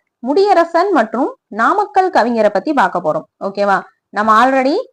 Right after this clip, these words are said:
இங்க கிரீன் கலர்ல ஹைலைட் பண்ணிருக்க எல்லாமே படிச்சு முடிச்சாச்சு. ஓகேவா? நியூ சிலபஸ்ல ஃபர்ஸ்ட் டெஸ்டும் எழுதிட்டோம்.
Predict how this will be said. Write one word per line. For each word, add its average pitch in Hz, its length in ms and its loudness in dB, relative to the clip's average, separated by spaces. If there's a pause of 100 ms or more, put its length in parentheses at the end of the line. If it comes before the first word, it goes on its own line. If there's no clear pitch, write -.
(160)
இங்க 233 200 -4
கிரீன் 302 220 0
கலர்ல 302 360 2
ஹைலைட் 262 320 2
பண்ணிருக்க 269 200 -2
எல்லாமே 247 480 0 (320)
படிச்சு 262 320 -4
முடிச்சாச்சு. 226 520 -2 (140)
ஓகேவா? 220 360 0
நியூ 262 240 0
சிலபஸ்ல 220 420 0 (200)
ஃபர்ஸ்ட் 240 300 -2
டெஸ்டும் 277 380 0
எழுதிட்டோம். 269 440 2